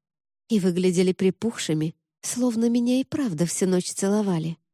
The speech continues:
Грешно и сладко. Словно мой порочный сон случился в самом деле. Я сердито скривилась, смыла следы ягод и свое смущение. К черту сны и чувства!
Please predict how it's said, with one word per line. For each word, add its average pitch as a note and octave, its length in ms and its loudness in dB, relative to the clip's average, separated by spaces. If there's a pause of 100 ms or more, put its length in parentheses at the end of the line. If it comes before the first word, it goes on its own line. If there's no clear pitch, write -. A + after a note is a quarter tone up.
(300)
Грешно G3+ 640 0
и - 20 0
сладко. G3+ 580 -8 (760)
Словно G3+ 500 4
мой G3+ 180 4
порочный F#3 600 2
сон F3 340 -2 (280)
случился F#3+ 640 0
в - 60 -4
самом G#3+ 400 0
деле. G3+ 320 -2 (920)
Я G3 140 0
сердито F3+ 460 -2
скривилась, F3+ 760 -4 (260)
смыла A#3+ 420 2
следы F#3 420 2
ягод F3+ 480 -2
и - 20 0
свое F3+ 360 0
смущение. D3+ 760 -4 (600)
К - 100 -14
черту - 480 -2
сны F#3+ 380 2
и G3+ 80 -2
чувства! E3+ 500 -6